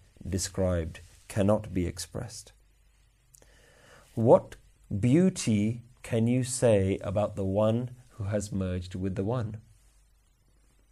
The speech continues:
What words can you use to describe them? You may be i-, able to, to describe the individual. You may be able to describe the body, the mind,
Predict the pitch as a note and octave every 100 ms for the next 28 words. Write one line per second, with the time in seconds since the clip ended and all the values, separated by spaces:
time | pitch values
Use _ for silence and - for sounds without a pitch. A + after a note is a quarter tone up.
0 | _ _ _ _ - - C3+ G#2+ G#2+ A2
1 | G#2 - G2+ F#2 F#2 G2+ G2 - F#2 F#2
2 | - G2+ F#2 F2 F2 F2+ F2 - - _
3 | _ _ _ _ _ _ - - - G#2+
4 | B2+ C#3+ G3 F#3+ F3 D3 - - C3+ D3
5 | D3+ C#3+ - - - - A2+ G2 - -
6 | C3 B2+ A2 A#2+ A#2 G#2+ A#2 - C2 G#2+
7 | - - _ _ _ _ _ _ _ _
8 | _ _ - G#2 A2 C3 C3 B2+ A2+ A#2+
9 | G#2 G#2 F#2 G#2 - - G#2 G2 F#2 F#2+
10 | - _ _ _ - G2 F#2 B2 G2+ F#2
11 | - - - _ - - G2+ G2+ A2+ G#2+
12 | F2 F#2+